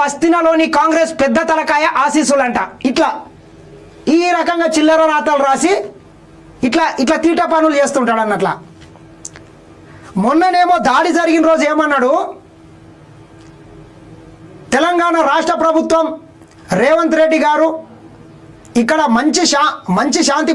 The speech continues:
భద్రతలను కాపాడే విధంగా ఇక్కడ అధికారులు పనిచేస్తున్నారు. తెలంగాణ పోలీసు వ్యవస్థ మీద మాకు నమ్మకం ఉన్నది. ఏమమ్మా కవితమ్మ, ఇంకా మీ అయ్యా ముఖ్యమంత్రి అనుకున్నావా?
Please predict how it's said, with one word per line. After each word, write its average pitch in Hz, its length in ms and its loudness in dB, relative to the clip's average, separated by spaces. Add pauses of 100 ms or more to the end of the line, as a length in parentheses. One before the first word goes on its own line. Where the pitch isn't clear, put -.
భద్రతలను 294 560 -2
కాపాడే 285 400 0
విధంగా 277 340 0 (640)
ఇక్కడ 262 220 0
అధికారులు 294 460 0
పనిచేస్తున్నారు. 277 640 0 (380)
తెలంగాణ 302 420 0 (140)
పోలీసు 277 320 0
వ్యవస్థ 285 320 0
మీద 269 200 0
మాకు 254 200 -4
నమ్మకం 277 380 0
ఉన్నది. 285 220 0 (1000)
ఏమమ్మా 302 320 2 (100)
కవితమ్మ, 302 400 0 (840)
ఇంకా 320 200 2 (100)
మీ 320 80 4 (120)
అయ్యా 320 220 2
ముఖ్యమంత్రి 320 480 2
అనుకున్నావా? 311 420 2